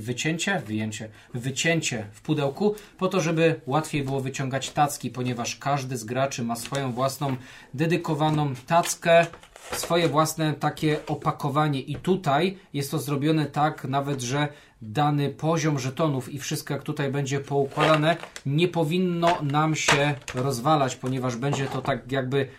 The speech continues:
sejwowane. W każdym takim pudełeczku są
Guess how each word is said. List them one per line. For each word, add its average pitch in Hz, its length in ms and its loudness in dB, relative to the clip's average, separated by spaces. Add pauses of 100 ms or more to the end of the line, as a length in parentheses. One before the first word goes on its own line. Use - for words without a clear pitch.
sejwowane. 127 840 2 (280)
W - 120 -20
każdym 156 340 0
takim 156 360 -2
pudełeczku 151 580 0
są 127 340 -2